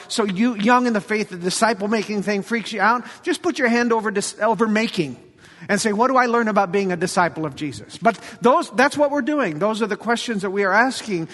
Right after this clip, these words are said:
ourselves, and the Lord is stirring our congregation in this process. And yes, we're gonna do something next. We don't know yet quite what it is, but we will,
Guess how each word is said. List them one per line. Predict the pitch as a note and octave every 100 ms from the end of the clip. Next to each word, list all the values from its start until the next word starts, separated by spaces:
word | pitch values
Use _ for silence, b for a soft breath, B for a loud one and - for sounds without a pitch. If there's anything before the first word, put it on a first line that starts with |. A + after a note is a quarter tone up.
| B B
ourselves, | F#3 G3 G3 F#3 F#3+ -
and | G3 G3
the | G3+
Lord | A3+ C#4 F#4+
is | D4
stirring | - C4+ C4 A3+ G#3 F#3
our | G3+
congregation | G#3 A3 A3+ A3+ F#3+ A3+ B3 F#3+ F3+
in | G3+ G#3+ A3 B B F#3+
this | G3+ - - B B
process. | - A#3 A3+ G3 D3+ F#3
And | F3+
yes, | G#3+ C4 A3+
we're | A3
gonna | A3 G#3
do | A3
something | - G#3+ G#3 G3+
next. | A3 A#3 -
We | G3+
don't | F#3 G#3+ G#3+
know | A3 A3
yet | G#3+ A3+
quite | - G#3 G#3
what | G3+ G3
it | F#3+
is, | B3 F3+
but | F#3 F#3
we | G#3+
will, | G#3